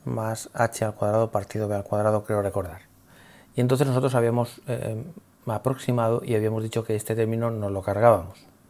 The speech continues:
Pero ahora, insisto, inspiraos en esto, no me cargo nada, simplemente exijo que x al cuadrado partido b al cuadrado tenga esta forma.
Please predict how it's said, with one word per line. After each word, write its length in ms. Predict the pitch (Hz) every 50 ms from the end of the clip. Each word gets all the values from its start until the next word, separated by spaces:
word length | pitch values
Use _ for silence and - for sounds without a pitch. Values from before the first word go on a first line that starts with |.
| _ _ _ _ _ _ _ _ _ _ _ _ _ _ _ _ - - _ - - - - - - - - - _ -
Pero 180 | 113 101 104
ahora, 320 | 127 175 196 175 156 202 254 - - _ _ _ _ _ _ _ - -
insisto, 440 | 135 110 - 175 170 - - - -
inspiraos 560 | - 120 110 - - 107 127 175 202 196 - 139
en 100 | 143 185
esto, 380 | 196 202 - - - - - - - _ _ _ _ - - - - - _ -
no 240 | - 127 120 127 160
me 140 | 196 208 202
cargo 260 | - 147 135 120 120
nada, 220 | 160 190 156 127 -
simplemente 760 | - 139 143 143 156 160 170 175 175 160 - 175 - - 139
exijo 720 | 113 - - - - - - 202 196 - - 190 - - - - - - _ _ _
que 120 | - 117 131
x 220 | 156 - 165 -
al 140 | 165 156 -
cuadrado 320 | 143 135 127 123 110 104
partido 360 | - 104 98 - 139 147 156 147
b 80 | 151
al 120 | 151 147 151
cuadrado 320 | 147 139 139 156 160 156
tenga 400 | - - 139 151 160 165 156 - -
esta 240 | 220 202 - - -
forma. 380 | - 190 185 143 90 - -